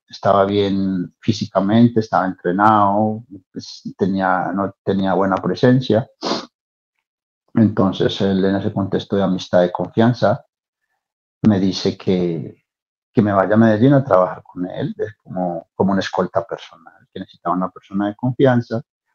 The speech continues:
una persona seria, de buena, de una familia, pues, normalita, que, que, que trabajara con él, pero que necesitaba tener un arma de salvo con,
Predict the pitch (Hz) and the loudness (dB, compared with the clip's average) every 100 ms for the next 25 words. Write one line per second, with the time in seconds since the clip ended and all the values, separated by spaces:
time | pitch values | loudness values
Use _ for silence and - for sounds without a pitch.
0 | - 90 85 95 - 101 117 - 151 123 | -6 -4 -4 -6 -4 0 2 4 4 6
1 | 117 127 - _ _ _ _ _ _ 101 | 4 2 -6 _ _ _ _ _ _ -2
2 | 101 98 101 104 107 98 104 104 107 107 | 2 4 4 2 2 0 -2 0 2 2
3 | 107 98 110 107 110 120 127 123 - 120 | 2 0 0 2 6 6 8 6 4 -4
4 | - 110 95 87 - - 82 _ _ _ | -2 0 0 -2 -6 -14 -20 _ _ _
5 | _ 92 87 87 87 90 87 87 85 - | _ -6 -4 -4 -2 -2 0 -2 -2 -2
6 | 110 131 101 117 - _ _ _ _ _ | 2 4 4 0 -4 _ _ _ _ _
7 | - - 107 95 - - 90 90 95 - | -14 -14 -14 -20 -20 -10 -2 0 0 -4
8 | 90 90 90 90 90 90 87 - 90 95 | -10 -8 -4 -4 -4 -8 -8 -12 -14 -14
9 | - 120 117 | 0 2 2